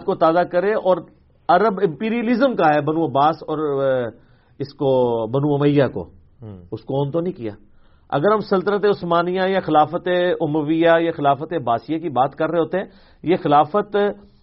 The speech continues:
Speaker 1: اصطلاحی معنوں میں نہیں ہو رہی ہوتی استعمال، لغت کے معنوں میں ہے کہ ایک حکومت۔ اصطلاحی معنوں میں یہ ملوکیت تھی، خلافتیں نہیں تھیں۔
Speaker 2: صحیح۔
Speaker 1: وہ تو اس حساب سے آپ، عمران خان صاحب کو بھی امیر المسلمین فی الپاکستان کہہ سکتے ہیں۔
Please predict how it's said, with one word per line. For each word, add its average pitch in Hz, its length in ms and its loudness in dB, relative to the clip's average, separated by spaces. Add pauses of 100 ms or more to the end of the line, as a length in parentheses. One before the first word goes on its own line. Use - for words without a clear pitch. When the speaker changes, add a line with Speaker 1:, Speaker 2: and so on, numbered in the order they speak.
(420)
Speaker 1:
اصطلاحی 220 500 4
معنوں 214 280 4
میں 196 120 2
نہیں 247 160 0
ہو 220 120 6
رہی 165 100 4
ہوتی 147 200 0
استعمال، 104 420 -10 (360)
لغت 262 480 4
کے 196 80 4
معنوں 147 300 0
میں 120 160 -6
ہے 98 60 -10 (100)
کہ 180 60 -4
ایک 180 220 0
حکومت۔ 120 420 -6 (1120)
اصطلاحی 240 460 4
معنوں 233 280 2
میں 277 100 2
یہ 285 80 4
ملوکیت 202 720 2
تھی، 78 120 -20 (580)
خلافتیں 170 460 2
نہیں 165 160 -2
تھیں۔ 80 180 -16 (720)
Speaker 2:
صحیح۔ 113 140 -14 (1000)
Speaker 1:
وہ 208 160 6
تو 262 120 2
اس 254 60 2
حساب 185 240 4
سے 226 80 2
آپ، 196 300 4 (520)
عمران 127 220 -4
خان 143 160 -4
صاحب 170 200 -2
کو 180 80 -2
بھی 175 180 -2
امیر 151 180 0
المسلمین 151 540 -4
فی 147 140 -8
الپاکستان 123 520 -6
کہہ 117 120 -8
سکتے 98 300 -12
ہیں۔ 80 80 -18